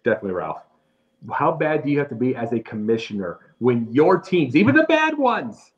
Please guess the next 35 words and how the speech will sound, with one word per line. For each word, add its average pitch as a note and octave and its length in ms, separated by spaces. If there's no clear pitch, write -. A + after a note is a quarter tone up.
Arizona's G3+ 680
and E3+ 100
all G3 180
them, E3+ 320
have F3 240
a D3+ 100
top-notch F3 680
offense D3 480
in D#3 100
an E3 120
offensive E3 460
world, C#3+ 520
and C#3+ 160
it's D3 200
the C#3+ 100
defen-, D3 480
mostly D3+ 380
defensive D3+ 720
teams D3 340
of C3 140
the C3 60
Big C3 360
T-, C#3 140
B C#3 140
one C3+ 280
G A#2+ 460
kicking D3+ 300
the C3 80
crap C#3 380
out A#2+ 160
of A2+ 100
you A#2+ 280
in A2 160
business A#2 400
ideas? F#2 420